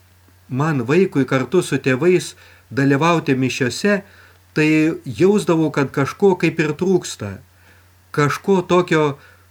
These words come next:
kas, kas duoda sekmadienio šventimui skonį. Ir manau, kad jūs, kuriems yra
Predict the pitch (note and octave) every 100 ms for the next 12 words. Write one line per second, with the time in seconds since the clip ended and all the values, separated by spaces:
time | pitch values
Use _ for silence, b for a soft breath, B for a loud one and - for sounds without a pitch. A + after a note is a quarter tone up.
0 | b _ - E3 D#3+ - - - D#3+ A#2+
1 | C3+ G3+ E3+ D#3 - C#3+ D#3 E3+ D#3 D3+
2 | C#3+ - C#3+ C#3 E3 D3 C3+ - D#3+ D3
3 | A2+ G2+ - _ b b b b C#3+ D3+
4 | E3+ F#3 E3 D3 D3 G#3+ - - C#3+ D3+
5 | E3+ D3 - D#3+ D3+ B2+